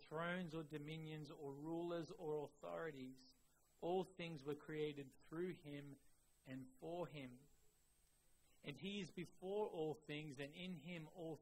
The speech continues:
things hold together. And he's the head of the body, the church. He is the beginning, the firstborn from the dead, that in everything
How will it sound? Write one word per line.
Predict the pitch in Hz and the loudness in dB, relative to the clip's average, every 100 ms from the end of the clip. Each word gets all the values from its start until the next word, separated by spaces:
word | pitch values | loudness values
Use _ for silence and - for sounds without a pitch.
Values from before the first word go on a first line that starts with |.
| - | -6
things | 156 147 143 | -6 -4 -4
hold | - 151 151 143 | 0 2 0 -4
together. | 143 139 151 143 123 117 - - - - - - - - - - | -6 0 0 2 0 -2 -10 -20 -20 -20 -20 -20 -20 -20 -20 -6
And | 151 | -2
he's | 165 180 | 0 0
the | 175 | 0
head | 143 180 180 | 2 4 4
of | 151 | 2
the | 160 | 0
body, | 156 165 165 160 | 4 4 4 2
the | 143 | -2
church. | - - 170 143 - - - - - - - - - - | -2 2 2 2 -2 -12 -14 -18 -20 -20 -20 -20 -20 -12
He | 160 160 170 | -6 0 2
is | 190 160 | 0 0
the | 180 | 0
beginning, | 156 143 131 123 135 190 - - - - - - | 0 0 0 0 0 -4 -8 -20 -20 -20 -20 -8
the | 151 - | -6 -4
firstborn | 160 170 170 - 160 156 151 | 2 2 2 -2 0 2 0
from | 156 147 | -2 0
the | 135 | -2
dead, | 131 151 135 - | 2 2 2 0
that | 131 - | -2 -2
in | 175 165 165 | -6 -6 -4
everything | 156 147 139 - 135 | -4 -2 -6 -4 -6